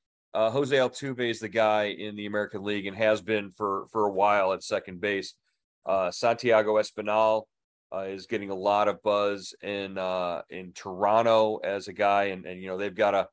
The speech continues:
a crazy fan base in Toronto that's probably gonna give him a lot of votes to, to start. But I think as a reserve, I, I think Gimenez might have an outside chance if, uh,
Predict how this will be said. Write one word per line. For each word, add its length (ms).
a 60
crazy 420
fan 300
base 220
in 80
Toronto 400
that's 160
probably 320
gonna 160
give 180
him 160
a 60
lot 200
of 140
votes 360
to, 260
to 100
start. 580
But 220
I 80
think 380
as 200
a 60
reserve, 640
I, 240
I 60
think 180
Gimenez 420
might 320
have 220
an 80
outside 460
chance 460
if, 120
uh, 200